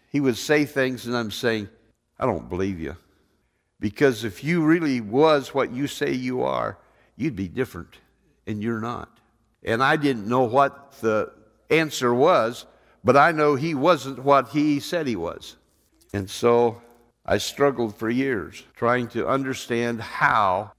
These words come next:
to be able to hear God, communicate with him,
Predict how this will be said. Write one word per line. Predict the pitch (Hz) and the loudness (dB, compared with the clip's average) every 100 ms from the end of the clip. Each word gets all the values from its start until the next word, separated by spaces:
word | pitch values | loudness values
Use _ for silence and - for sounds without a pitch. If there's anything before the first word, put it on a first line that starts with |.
| - | -16
to | - | -2
be | 123 | 2
able | 131 127 131 | 2 2 -4
to | - 117 | -4 -4
hear | 104 143 147 | 0 0 0
God, | 139 127 120 120 117 - | 0 2 4 4 2 -4
communicate | - 117 135 151 143 139 139 | -8 -2 0 -2 -2 -2 -2
with | 120 123 - | -2 -4 -2
him, | 117 113 110 | -4 -4 -6